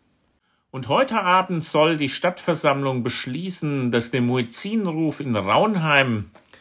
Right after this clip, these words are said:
erfolgt. Wahrscheinlich wird es genauso kommen und die Presse sich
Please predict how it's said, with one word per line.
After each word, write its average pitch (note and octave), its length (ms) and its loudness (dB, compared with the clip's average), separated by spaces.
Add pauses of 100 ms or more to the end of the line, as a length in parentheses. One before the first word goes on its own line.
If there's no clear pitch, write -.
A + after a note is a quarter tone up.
(220)
erfolgt. - 960 -2 (100)
Wahrscheinlich G#2 840 -2
wird F2+ 160 -4
es F2+ 160 -6
genauso D3 480 -2
kommen D#3 480 0 (400)
und A#3 580 2
die A#2+ 80 0
Presse B2 760 2
sich - 420 -6